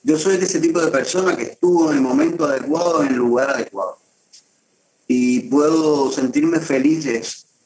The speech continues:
Em, yo fui alumno de Víctor Varela, por ejemplo. Fue mi, mi, mi, mi, mi maestro, Víctor Varela. Eh,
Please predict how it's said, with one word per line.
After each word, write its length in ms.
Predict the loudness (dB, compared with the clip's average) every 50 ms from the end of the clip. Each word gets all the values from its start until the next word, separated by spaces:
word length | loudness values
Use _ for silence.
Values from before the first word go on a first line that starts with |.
| _ _ _ _ -4
Em, 400 | -2 0 0 0 0 0 -2 -2 -4 -4 -4 -4 -4 -6 -10 -16 -18 _ -18 -16 -14 -14 -14 -16 -18 _ _ _ _ _ _ -2
yo 480 | 0 2 2 2 2 2 2 2 0
fui 360 | 0 -4 -6 -2 0 2 2
alumno 440 | 4 2 2 2 2 2 2 2 0
de 60 | 2
Víctor 300 | 0 0 -2 0 -2 0
Varela, 360 | 0 0 2 2 2 0 0 -2
por 120 | -4 -6
ejemplo. 320 | -8 -8 -10 -12 -14 -18 -20 _ _ _ _ _ _ _
Fue 300 | -6 -2 -2 0 0 0
mi, 640 | -2 -2 0 0 2 2 4 4 4 2 2 0 -2
mi, 340 | -4 -4 -2 0 0 0 2
mi, 220 | 2 2 2 0 -2 -2
mi, 420 | 0 0 0 0 0 -2 -4 -6 -2
mi 140 | 0 0 2
maestro, 420 | 2 2 2 0 -2 -2 0 0
Víctor 280 | 2 0 0 -2 -4 -2
Varela. 360 | 0 0 -2 -2 -6 -8 -14 _ _ _ _ _ _ _ _ _ _ _ _ _ _ -4
Eh, 540 | -2 0 0 0 0 0 -2 -2 -4 -8